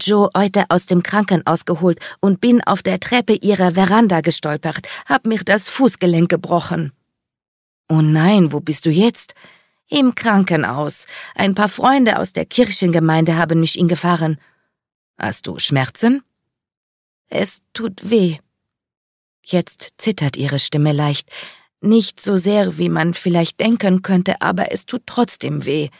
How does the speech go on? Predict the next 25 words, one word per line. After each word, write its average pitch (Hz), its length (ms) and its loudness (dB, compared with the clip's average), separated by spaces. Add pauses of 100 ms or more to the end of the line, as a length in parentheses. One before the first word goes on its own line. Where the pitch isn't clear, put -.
(1200)
Meine 147 320 2
Mom 165 420 4
ist - 220 -6
der 127 120 -4
stärkste - 600 -2
Mensch, 156 360 0
den 147 180 -4
ich - 200 -8
kenne. 131 400 -4 (720)
Sie 190 240 2
so 196 240 4
zu 202 240 0
hören, 190 320 4
erfüllt 190 500 0
mich 165 240 0
mit 165 200 -2
einem 147 260 0
Gefühl 180 440 0
der 175 120 0
Hilflosigkeit. 139 1040 -6 (960)
Sie - 160 -2
liegt 185 280 0
in 147 120 2
einem 139 280 0
Krankenhausbett 143 840 -2